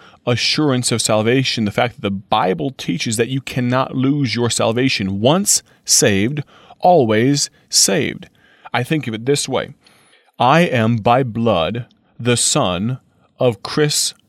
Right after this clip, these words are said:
McCurry. If you took a sample of my blood, compared my D N A to Chris McCurry's D N A, you would find that me, Micah McCurry, relationally,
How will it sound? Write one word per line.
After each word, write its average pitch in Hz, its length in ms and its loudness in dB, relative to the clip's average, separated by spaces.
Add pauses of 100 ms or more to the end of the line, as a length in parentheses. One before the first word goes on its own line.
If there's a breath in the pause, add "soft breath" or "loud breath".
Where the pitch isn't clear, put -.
McCurry. - 760 -8 (520 soft breath)
If 143 240 0
you 143 220 2
took 135 240 -2
a 117 120 0
sample 113 480 0
of 104 100 -2
my 110 220 0
blood, 110 440 -4 (880)
compared 139 480 2
my 131 280 2
D 127 240 -4
N 117 100 -2
A 98 220 -2
to - 180 -4
Chris - 480 -2 (300 loud breath)
McCurry's 117 720 -4
D 117 160 0
N 123 80 0
A, 101 80 0
you 117 160 0
would 131 120 0
find 123 300 2
that 123 140 -2
me, 113 320 -2 (260 loud breath)
Micah 120 400 0
McCurry, - 580 -8 (280 loud breath)
relationally, 120 1000 2